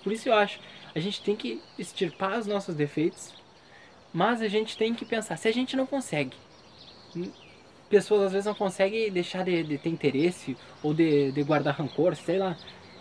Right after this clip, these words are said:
Você, se você não consegue isso, deixa aquilo ali, ó,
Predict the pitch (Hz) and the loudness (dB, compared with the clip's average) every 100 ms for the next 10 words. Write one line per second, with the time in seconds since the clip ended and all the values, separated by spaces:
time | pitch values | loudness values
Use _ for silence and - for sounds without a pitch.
0 | - - - - - 196 269 269 - 247 | -20 -20 -20 -16 -4 -2 0 0 -2 0
1 | 277 285 277 233 208 202 220 - 247 294 | 2 2 -2 -2 0 0 0 -4 2 2
2 | 330 294 - 233 196 262 220 | 2 -4 0 2 2 2 0